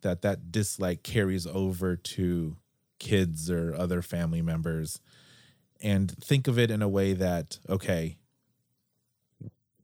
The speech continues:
I am going to be, I, I can move on,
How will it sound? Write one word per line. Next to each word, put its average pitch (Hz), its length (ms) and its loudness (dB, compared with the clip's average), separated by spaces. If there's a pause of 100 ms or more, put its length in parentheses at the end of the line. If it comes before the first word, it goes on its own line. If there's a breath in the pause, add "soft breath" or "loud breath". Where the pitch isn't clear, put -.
(320)
I 107 100 2
am 107 160 4
going 104 260 0
to - 100 -6
be, 98 500 0 (460)
I, - 220 -12 (120)
I 104 100 0
can 104 240 2
move 110 240 4
on, 95 440 0